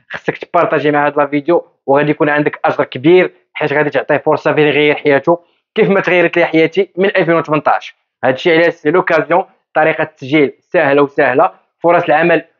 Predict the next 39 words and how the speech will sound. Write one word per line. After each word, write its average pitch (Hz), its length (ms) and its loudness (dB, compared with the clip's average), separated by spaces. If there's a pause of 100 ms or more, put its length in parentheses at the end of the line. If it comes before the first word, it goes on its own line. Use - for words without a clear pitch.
(200)
متعدده 160 840 0
وبزاف 160 560 0
وكتشمل - 420 -4
بزاف 123 300 -2
ديال 160 180 2
الميادين. 147 540 2 (300)
انا 151 160 0
غادي 160 160 -2
ندوز 160 220 0
لورديناتور، 160 680 0 (260)
غنوريك 160 400 0
الميادين 160 380 0
اللي 143 120 -2
مطلوبه، 131 400 0 (280)
غنوريك 170 320 2
الشركات 175 540 0
اللي 156 120 -2
دايرين 139 280 2
دي 123 80 -12
زوفر 131 240 -2
دومبلوا، 135 420 0 (240)
وكنعرف 165 500 0
ناس 170 460 0
اللي 165 160 2
جاتهم 165 400 0
دي 156 120 -2
كونفوكاسيون. 160 720 -2 (320)
انا 175 200 2
ما 190 100 2
نتبعش 175 520 -4
الناس 196 180 2
اللي 185 120 -4
كيقول 185 300 2
لك: - 120 -2
"يونس 196 260 2 (120)
انا 185 120 2
سنين 190 360 0
وانا 190 160 0
كنتبع 170 440 -4